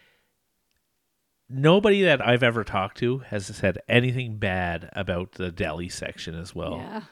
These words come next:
Speaker 1: Like,
Speaker 2: Yeah.
Speaker 1: they have, like, a little deli area and so
Speaker 2: We've
Speaker 1: good.
Speaker 2: had dinner parties
Speaker 1: Yeah.
Speaker 2: based around making meat and veg trays from
Speaker 1: Yeah, like,
Speaker 2: us.
Speaker 1: just getting a whole bunch of different Italian meats for us is
Speaker 2: Mm-hmm.
Speaker 1: pretty cool. And
Speaker 2: Bruschetta.
Speaker 1: yeah.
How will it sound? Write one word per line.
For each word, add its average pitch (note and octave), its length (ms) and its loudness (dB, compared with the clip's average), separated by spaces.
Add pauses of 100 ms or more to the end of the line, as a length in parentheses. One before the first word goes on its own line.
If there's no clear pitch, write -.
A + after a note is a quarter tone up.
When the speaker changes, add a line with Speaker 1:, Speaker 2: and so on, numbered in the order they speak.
(360)
Speaker 1:
Like, A#3 160 0
Speaker 2:
Yeah. G3 60 -4
Speaker 1:
they D3 140 8
have, D#3+ 140 6
like, C3+ 160 0
a B2 60 -4
little A#2 240 -4
deli A2+ 440 -4
area G#2+ 400 0 (100)
and F2 280 -10 (1200)
so A3+ 320 0
Speaker 2:
We've B3 160 0
Speaker 1:
good. - 80 2
Speaker 2:
had B3+ 220 2
dinner A#3+ 280 2
parties B3 520 0
Speaker 1:
Yeah. A3+ 140 -2
Speaker 2:
based A#3+ 540 0
around A#3+ 480 -2
making A3+ 380 -4
meat A3 260 -6
and A3+ 160 -4
veg G3 340 -6
trays F#3+ 360 -10
from G3+ 140 -14
Speaker 1:
Yeah, C#3 360 10
like, A2 240 0
Speaker 2:
us. - 60 -12
Speaker 1:
just B2 180 -2
getting C3 200 2
a A#2+ 60 -2
whole B2 100 0
bunch A#2+ 180 -2
of A#2+ 60 -10
different A#2 300 -4
Italian G#2+ 400 -4
meats D3 220 -4
for C#3+ 140 2
us E3+ 340 2
is B3 200 -6
Speaker 2:
Mm-hmm. A#3+ 260 -8 (240)
Speaker 1:
pretty B2 200 -2
cool. C#3 340 4
And C3+ 240 0
Speaker 2:
Bruschetta. C4 220 -2 (440)
Speaker 1:
yeah. G#2+ 840 -2